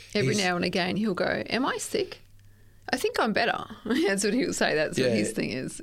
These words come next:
Speaker 2: you
Speaker 1: He
Speaker 2: know, every, I mean, like, you know, he thought that, yeah, he just, he's incredible. Like, for what he's been through, and you look at him at this situation now, um, you know, unbelievable for what he's been through.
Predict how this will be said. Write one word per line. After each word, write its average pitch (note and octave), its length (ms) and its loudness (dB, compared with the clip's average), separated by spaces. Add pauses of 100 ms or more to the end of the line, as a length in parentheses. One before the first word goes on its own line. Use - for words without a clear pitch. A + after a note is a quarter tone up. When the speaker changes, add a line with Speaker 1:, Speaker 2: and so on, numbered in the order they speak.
Speaker 2:
you A#2+ 100 0
Speaker 1:
He A2 60 0
Speaker 2:
know, G#2+ 180 -2
every, B2 400 -2
I C3+ 60 0
mean, B2 180 2
like, A#2 240 -2 (160)
you A#2+ 120 -2
know, G#2 80 0
he G#2 160 0
thought A#2 360 -2
that, G#2+ 160 -2 (800)
yeah, A#2+ 300 0
he G#2+ 100 0
just, D3 280 0
he's B2+ 180 0
incredible. A#2+ 480 0
Like, G#2 300 -2 (360)
for - 140 -2
what D3 160 2
he's C3+ 80 0
been B2 240 0
through, A2 360 0
and G#2+ 140 0
you A#2+ 160 2
look A#2+ 160 0
at A2+ 80 0
him G#2+ 80 2
at G#2+ 80 -2
this G#2 160 -4
situation G2+ 840 -4 (420)
now, G2+ 460 -4 (1120)
um, G2 420 -6 (540)
you G#2+ 120 -6
know, G#2+ 120 -4 (1160)
unbelievable G2 720 -4 (760)
for G2+ 120 -4
what G#2+ 160 2
he's G2+ 80 0
been G2 220 0
through. F#2+ 240 -6